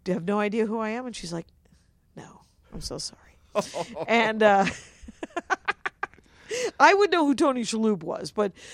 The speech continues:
Speaker 1: there's, there's, uh, thousands. I mean, there's so many fa-, there's so many famous people.
Speaker 2: I saw this morning, uh, Danny Aiello passed away. Do you know who that is?
Speaker 1: I know that name.
Speaker 2: You know the name.
Speaker 1: What is he? Who is he?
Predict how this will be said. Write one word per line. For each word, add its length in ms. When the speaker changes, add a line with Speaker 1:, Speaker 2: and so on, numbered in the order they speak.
Speaker 1:
there's, 500
there's, 400
uh, 140
thousands. 800
I 40
mean, 120
there's 180
so 220
many 200
fa-, 280
there's 180
so 160
many 180
famous 380
people. 300
Speaker 2:
I 80
saw 320
this 180
morning, 380
uh, 240
Danny 540
Aiello 560
passed 320
away. 260
Do 80
you 100
know 120
who 120
that 220
is? 400
Speaker 1:
I 60
know 200
that 200
name. 420
Speaker 2:
You 100
know 160
the 80
name. 380
Speaker 1:
What 220
is 140
he? 200
Who 160
is 120
he? 300